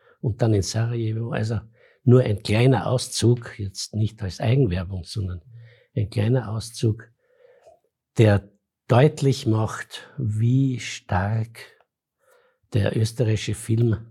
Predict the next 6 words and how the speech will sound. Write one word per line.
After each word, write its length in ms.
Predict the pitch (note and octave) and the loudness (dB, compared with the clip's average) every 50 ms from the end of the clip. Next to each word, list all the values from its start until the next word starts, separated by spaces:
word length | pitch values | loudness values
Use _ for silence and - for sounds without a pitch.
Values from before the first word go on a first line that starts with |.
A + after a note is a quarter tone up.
| _ | _
präsent 560 | - G#2+ F#2+ F2+ - G#2+ G2+ A2 A2+ - - A2+ | -6 -6 -6 -4 -2 -2 -2 -2 -2 -4 -6 -8
ist 200 | G#2+ - - C3 | -8 -8 -8 -6
im 140 | A2+ A2 | -6 -6
internationalen 1200 | - - C#3+ C#3 C#3 - B2 A2+ A#2 A2+ A2 - - A2+ G#2 G#2 F#2 F#2+ G#2 G#2 G#2+ G2+ - - _ _ _ _ _ _ _ _ _ _ _ _ - | -2 0 0 0 0 0 -2 0 0 0 -2 -4 -4 -4 -2 -2 -2 -4 -4 -4 -6 -6 -8 -12 _ _ _ _ _ _ _ _ _ _ _ _ 0
künstlerischen 720 | - - D3 C3+ - - - G#2 F2+ F#2 F2+ - - - F2 | 6 8 8 8 8 4 0 0 2 0 -2 -4 -8 -12 -10
Geschehen. 480 | - F2 - - - D#2+ D#2 D#2 D2+ | -10 -10 -10 -8 -6 -6 -6 -6 -8